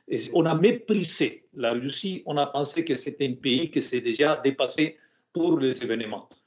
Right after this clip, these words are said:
Mais c'était un pays avec un pouvoir nucléaire assez fort, assez fort.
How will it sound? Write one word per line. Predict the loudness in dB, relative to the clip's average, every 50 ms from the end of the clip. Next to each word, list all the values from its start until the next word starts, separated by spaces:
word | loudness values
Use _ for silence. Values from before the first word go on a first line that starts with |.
| _ _ _ _ _ _
Mais | -2 -2 -2 -2 -4
c'était | -8 -6 -4 -4 -6 0 2 2 2 2 0
un | -6 -6 -6
pays | -2 0 0 0 2 0
avec | 0 0 -2 -4 -2 -4
un | -4
pouvoir | -4 -6 -4 -2 -2 0 0
nucléaire | -2 -4 -6 -6 0 2 4 4 4
assez | 2 0 0 -4 -4
fort, | -4 -6 -8 -8 -2 -2
assez | -2 0 0 0
fort. | -2 -2 -8 -8 -10